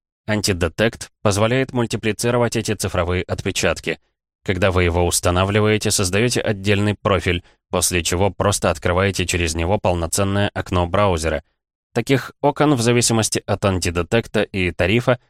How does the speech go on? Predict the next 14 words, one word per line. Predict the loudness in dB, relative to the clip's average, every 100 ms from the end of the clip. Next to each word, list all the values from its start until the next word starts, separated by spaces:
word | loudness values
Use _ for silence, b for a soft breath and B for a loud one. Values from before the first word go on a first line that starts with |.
| _ -2
можно | 0 2 2
открыть | 2 0 0 0
десятки | 0 2 0 0 -4
и | -2
даже | 0 0 0
сотни. | 0 0 -2 -8 -12 _ _ _ _ -10
Сеть | -4 2 2 2 -2 -2
и, | -2
что | 0 2
важнее | 0 0 0 0
для | 0 0
арбитражника, | 0 0 0 0 -2 -2
источник | -2 -2 -2 0 0 -2 -4 -2
трафика, | 0 0 0 -2